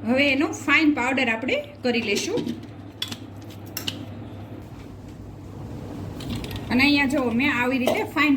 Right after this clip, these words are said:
પાવડર કરી લીધો છે. અને અહીંયા મેં એક વાટકી દૂધ લીધું છે, ગરમ કરી અને ફ્રીજમાં મૂકી દીધું હતું ઠંડુ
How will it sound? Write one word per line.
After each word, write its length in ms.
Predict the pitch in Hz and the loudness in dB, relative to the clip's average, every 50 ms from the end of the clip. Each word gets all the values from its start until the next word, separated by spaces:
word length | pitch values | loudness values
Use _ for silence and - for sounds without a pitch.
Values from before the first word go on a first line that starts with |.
| 247 | 4
પાવડર 260 | 233 240 233 247 - - - | 2 2 2 2 0 0 2
કરી 220 | 247 233 220 214 208 | 2 2 2 2 -2
લીધો 220 | 220 233 240 220 208 - | -2 0 0 0 0 0
છે. 100 | - 453 587 - - - - - - - - - - - - - - - - - - - - - - - - - - - - - - - - - - - - - - - - - - - - - - - - - - - - - - - - - - - - - - - - - - - - - - - | 0 0 0 -2 -4 -12 -14 -16 -16 -16 -16 -16 -14 -14 -14 -14 -14 -14 -14 -14 -14 -14 -14 -14 -14 -14 -12 -12 -10 -10 -10 -10 -8 -8 -8 -8 -8 -8 -8 -8 -8 -10 -10 -10 -10 -10 -10 -10 -12 -12 -12 -12 -12 -12 -12 -12 -12 -12 -12 -10 -10 -10 -10 -10 -10 -10 -10 -10 -8 -8 -8 -6 -2 2
અને 100 | 233 254 269 | 4 6 6
અહીંયા 260 | 277 285 277 269 269 269 311 | 6 6 6 6 4 4 4
મેં 80 | 320 247 254 311 | 4 6 4 4
એક 60 | 302 - 254 | 2 2 0
વાટકી 300 | 247 240 247 - 302 330 247 226 | 0 0 0 -2 -2 -2 0 0
દૂધ 160 | 269 269 214 214 226 | 0 0 2 0 0
લીધું 200 | 226 - 226 226 - | 0 0 -2 -2 0
છે, 180 | - 359 - 233 233 | 0 0 2 2 4
ગરમ 260 | 254 262 277 262 269 254 254 | 4 4 4 2 2 2 2
કરી 240 | 294 311 359 392 - - - - - - - | 2 2 2 0 -2 -6 -8 -12 -12 -8 -4
અને 140 | 220 226 226 220 214 - | -2 0 0 0 -2 0
ફ્રીજમાં 380 | - 269 277 247 247 269 254 214 226 | 2 2 4 4 6 4 4 4 4
મૂકી 200 | 226 - 226 202 | 2 2 0 0
દીધું 180 | 220 214 240 254 | 0 0 0 0
હતું 140 | 415 - - | 0 2 2
ઠંડુ 240 | 262 247 247 208 | 4 6 6 6